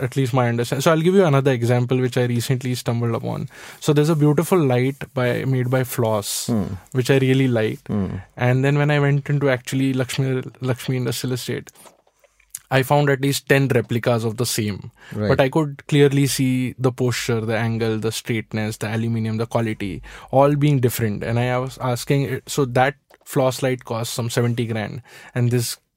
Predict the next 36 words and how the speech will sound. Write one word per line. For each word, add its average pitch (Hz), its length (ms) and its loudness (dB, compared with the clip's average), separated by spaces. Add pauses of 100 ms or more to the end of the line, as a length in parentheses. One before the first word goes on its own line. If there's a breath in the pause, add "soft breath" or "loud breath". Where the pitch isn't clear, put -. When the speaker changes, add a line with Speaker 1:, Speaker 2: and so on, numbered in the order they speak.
(180)
Speaker 1:
costs, 120 340 -2
like, 101 200 -4
two 127 100 0
thousand 113 320 -2
eight 113 140 -6
hundred. 104 300 -8 (320 loud breath)
Speaker 2:
Right. 101 400 -8
Speaker 1:
But 165 180 0
still 220 340 2
that 160 300 2
design 139 380 2
has 165 300 2
reached. 117 340 -4 (240)
Speaker 2:
Hmm. 113 200 -6 (180)
Speaker 1:
But 143 180 2
whoever 175 300 2 (120)
is - 40 -4
sensitive 147 720 2 (160)
won't 156 260 2
really 160 240 0
buy 117 300 0
that. 107 200 -2 (320)
Speaker 2:
Hmm. 107 240 -2 (200 loud breath)
Speaker 1:
Similarly, 180 800 0 (180)
if 151 220 -2
you 175 340 -2 (580)
make 139 320 -2
a, 160 100 0 (720)
make 139 220 0
a 160 60 4
piece 135 280 -2
of 143 100 0
furniture 123 640 -2 (360 soft breath)
which 120 140 -4
has 123 140 0
got 123 240 0